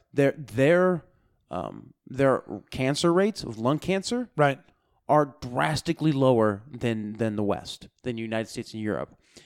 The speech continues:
Speaker 1: Yet their
Speaker 2: That's so bananas.
Speaker 1: yet their, their
Speaker 2: They smoke way more.
Speaker 1: their, uh, their s-, rates of, of smoking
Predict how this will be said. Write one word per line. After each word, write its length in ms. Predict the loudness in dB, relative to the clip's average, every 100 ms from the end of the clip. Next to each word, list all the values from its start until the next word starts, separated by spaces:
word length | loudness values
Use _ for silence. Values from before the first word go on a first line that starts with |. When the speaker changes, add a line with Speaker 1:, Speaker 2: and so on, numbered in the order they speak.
| _
Speaker 1:
Yet 240 | -2 -2 0
their 200 | -2 2
Speaker 2:
That's 180 | 2 4
so 160 | 4
bananas. 380 | 2 -2 -2 0
Speaker 1:
yet 80 | 0 2
their, 200 | 0 -2 -14 -2
their 400 | 2 2 0 -6 _ -6
Speaker 2:
They 80 | -4
smoke 280 | -2 -4 -4
way 120 | -6
more. 140 | -4
Speaker 1:
their, 300 | -2 0 0 -2
uh, 260 | -4 -6 -10 -16
their 160 | -8 -6
s-, 160 | -6 -12
rates 300 | -4 -4 -4
of, 140 | -8 -6
of 280 | -6 -6 -8
smoking 640 | -6 0 0 0 -6 -8